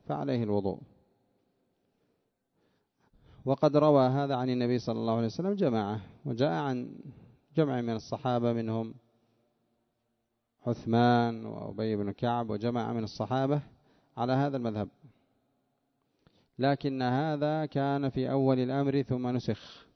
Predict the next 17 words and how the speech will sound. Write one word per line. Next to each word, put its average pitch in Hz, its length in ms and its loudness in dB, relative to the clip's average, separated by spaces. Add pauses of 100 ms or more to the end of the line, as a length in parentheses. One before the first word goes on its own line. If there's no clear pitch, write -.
(1200)
نسخ 139 360 -2
بماذا؟ 139 520 0 (840)
نسخ 127 560 0 (320)
بحديث 123 720 -2 (2250)
أن 131 180 2
النبي 123 360 0
صلى 117 180 -4
الله 117 240 0
عليه 117 100 2
وسلم 127 320 -2
قال: 143 400 -2 (2500)
"إذا 135 200 0
التقى 131 300 -4
الختانان 123 600 -2
فقد 127 300 -2
وجب 120 280 0
الغسل". 110 380 0